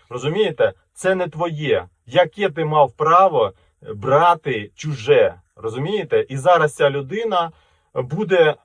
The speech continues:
в Міністерстві оборони, е, перейматися, е, радити. Що він буде Умарову радити?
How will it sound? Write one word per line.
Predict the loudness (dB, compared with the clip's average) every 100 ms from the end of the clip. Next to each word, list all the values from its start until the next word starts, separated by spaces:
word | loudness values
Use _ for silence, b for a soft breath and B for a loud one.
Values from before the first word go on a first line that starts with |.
| _
в | -6
Міністерстві | -4 -4 0 2 2 4
оборони, | 4 4 2 4 4 4 0 -2 -8 -12
е, | -12
перейматися, | 0 2 2 2 0 0 -4 0 -2 2
е, | 4 6
радити. | 6 4 -2 -12
Що | -8 2 4
він | 2
буде | -4 -4 -2
Умарову | -2 -2 2 2 2 0
радити? | 0 0 -6 -14 -16